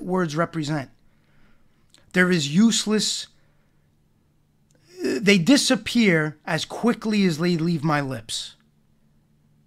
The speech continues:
They're useless. They're baseless. When my actions don't support my words,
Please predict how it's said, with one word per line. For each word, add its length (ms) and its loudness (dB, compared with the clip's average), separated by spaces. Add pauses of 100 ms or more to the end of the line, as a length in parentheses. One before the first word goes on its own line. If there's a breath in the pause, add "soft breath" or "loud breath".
(260)
They're 60 2
useless. 800 0
They're 140 0
baseless. 760 -4 (500)
When 140 -6
my 200 4
actions 460 0
don't 200 -2
support 400 -2
my 180 -2
words, 560 -2